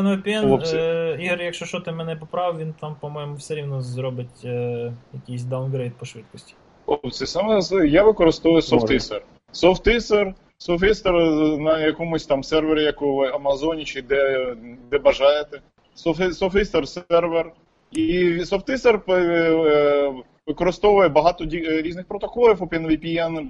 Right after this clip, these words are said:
Speaker 2: але саме простіше це L two D P over I P sec. Тому що L two D P over I P sec вбудований, клієнт вбудований в операційну систему. ios, Mac, е, O S X, е,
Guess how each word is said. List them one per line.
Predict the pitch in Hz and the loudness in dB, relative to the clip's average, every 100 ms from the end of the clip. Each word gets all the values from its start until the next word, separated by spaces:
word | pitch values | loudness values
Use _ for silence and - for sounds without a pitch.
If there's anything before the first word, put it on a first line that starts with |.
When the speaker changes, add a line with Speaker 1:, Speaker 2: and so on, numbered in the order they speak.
| - | -6
Speaker 2:
але | 185 180 190 | -2 -2 -2
саме | 233 240 | -4 -4
простіше | 214 220 220 285 240 | 0 -2 0 -2 -2
це | - 196 185 - _ - | -4 -2 -2 -4 _ 2
L | 180 185 | 2 2
two | |
D | 196 208 240 | -4 -4 2
P | 226 | 4
over | 185 165 | 6 4
I | 160 143 | 2 -2
P | |
sec. | - 120 - _ _ _ - | -10 -10 -10 _ _ _ -8
Тому | 165 208 | -4 2
що | 214 | 4
L | 208 | 4
two | 220 | -2
D | 208 | 0
P | 226 214 | 4 4
over | 214 | 4
I | 214 | 2
P | |
sec | 214 247 240 | -2 0 0
вбудований, | 175 139 185 185 160 147 185 208 190 185 165 127 - _ | -2 -4 -4 -4 -4 4 6 6 4 2 0 -2 -6 _
клієнт | - 180 156 156 165 190 190 139 | -4 -4 -2 -2 0 0 0 -2
вбудований | 139 165 165 170 160 151 123 110 - | 0 2 6 6 6 0 -4 -8 -4
в | |
операційну | 147 165 160 - 196 180 165 | 0 2 0 0 -4 -4 -6
систему. | 160 - 320 302 277 - _ _ 190 | -8 2 4 4 2 -6 _ _ 2
ios, | 196 190 175 160 160 160 - - _ - | 4 6 6 6 4 0 -4 -18 _ 4
Mac, | 160 190 - | 4 4 0
е, | 165 | -2
O | 165 160 196 196 190 | 0 -2 0 4 4
S | 190 - | 2 -6
X, | 156 151 - - 156 | -4 -6 -10 -6 0
е, | 147 143 139 | 2 2 0